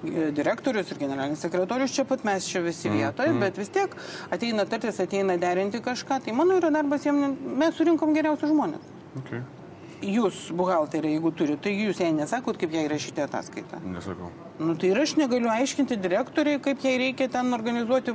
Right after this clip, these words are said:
Speaker 1: vaikų žaidynės.
Speaker 2: Mhm.
Speaker 1: Tik jie
Speaker 2: Bet,
Speaker 1: patys padaro
Speaker 2: bet
Speaker 1: viską.
Speaker 2: būna iššūkis vadovams, va, tokio turėt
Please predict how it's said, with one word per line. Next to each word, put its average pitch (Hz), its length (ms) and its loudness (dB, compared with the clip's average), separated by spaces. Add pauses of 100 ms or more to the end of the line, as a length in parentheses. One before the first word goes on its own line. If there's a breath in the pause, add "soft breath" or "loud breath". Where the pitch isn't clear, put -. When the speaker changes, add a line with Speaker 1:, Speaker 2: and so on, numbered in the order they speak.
(160)
Speaker 1:
vaikų 247 320 0
žaidynės. 202 460 -2 (240)
Speaker 2:
Mhm. 123 260 0 (500)
Speaker 1:
Tik - 200 -6
jie 381 140 6
Speaker 2:
Bet, 349 120 4
Speaker 1:
patys 170 180 -2
padaro 147 300 0
Speaker 2:
bet 143 80 -4
Speaker 1:
viską. 170 100 0
Speaker 2:
būna 190 160 2
iššūkis 135 400 -2
vadovams, 90 420 0
va, 90 80 -6
tokio 98 380 -4
turėt 113 220 -4